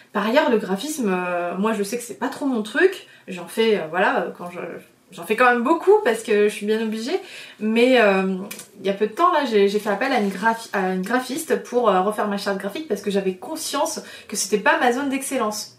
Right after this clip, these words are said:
Et en fait, toute l'énergie que vous allez mettre, euh, à développer votre, euh, portfolio de graphisme,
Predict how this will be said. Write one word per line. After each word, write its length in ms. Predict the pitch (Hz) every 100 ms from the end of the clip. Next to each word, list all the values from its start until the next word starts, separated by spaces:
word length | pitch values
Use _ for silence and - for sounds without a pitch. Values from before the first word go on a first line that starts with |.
| _ -
Et 40 |
en 60 | 220
fait, 220 | 320 330
toute 180 | - 349
l'énergie 480 | 339 311 302 285 320
que 60 | 240
vous 140 | 220
allez 160 | 240 247
mettre, 320 | 262 262 - -
euh, 200 | 208 202 202
à 180 | 202
développer 680 | 196 214 208 214 240 240 240
votre, 340 | 190 190 -
euh, 220 | 180 175 175
portfolio 580 | 220 208 233 214 226
de 120 | 202 185
graphisme, 640 | 190 202 202 370 302